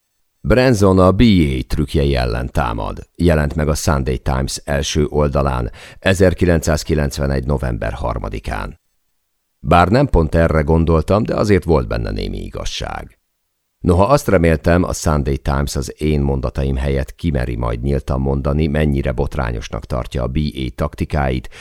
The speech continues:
de kezdetnek ez is megtette. A kampány alatt felfedve álcáját, Brian Basham nevét most először hozták összefüggésbe a B A-vel. A cikkben fentes információk alapján azt állította,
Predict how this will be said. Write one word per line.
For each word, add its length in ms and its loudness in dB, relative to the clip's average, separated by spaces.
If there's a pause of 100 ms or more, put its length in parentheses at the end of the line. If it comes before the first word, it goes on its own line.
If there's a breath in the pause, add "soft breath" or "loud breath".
(140 loud breath)
de 120 0
kezdetnek 560 -2
ez 100 -6
is 160 -10
megtette. 640 -10 (560)
A 140 0
kampány 480 6
alatt 260 4
felfedve 680 2
álcáját, 840 2
Brian 440 2
Basham 340 0
nevét 440 0
most 280 0
először 400 -4
hozták 420 -6
összefüggésbe 760 -6
a 80 -2
B 100 -4
A-vel. 720 -8 (340)
A 100 2
cikkben 480 4
fentes 380 0
információk 760 0
alapján 480 2
azt 240 -2
állította, 720 0